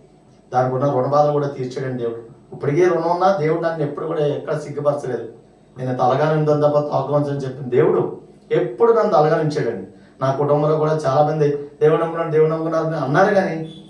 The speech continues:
ఈరోజు వారు, వారందరూ కూడా నేను ఏ కార్యం పెట్టినా, నేను ఏ కార్యం తలపెట్టినా, నేను దేని పిలిచినా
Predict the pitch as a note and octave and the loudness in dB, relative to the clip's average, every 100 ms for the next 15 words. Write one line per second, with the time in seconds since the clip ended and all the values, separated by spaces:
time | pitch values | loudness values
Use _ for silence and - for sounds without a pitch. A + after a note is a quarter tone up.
0 | - C#3+ D3 D#3 D#3 D3 C#3+ D3 C#3+ D3 | 0 4 6 6 4 4 2 2 4 2
1 | D3 G3+ F3+ F3 D3 - C#3 C3+ D3+ D#3 | 2 2 4 4 2 0 -4 2 2 2
2 | C#3+ D3+ D#3 C#3+ C#3+ C#3 - - _ - | -2 -2 -2 -2 -2 -6 -8 -18 _ -20
3 | _ C3+ C#3 D3 D3 D3 D3+ D3 C#3+ C#3 | _ -2 2 2 4 2 2 0 -2 -6
4 | C3+ C3 C3+ C3+ C3 D3 D#3 D3 - C#3+ | -6 -8 -6 -4 0 2 2 -2 -2 -6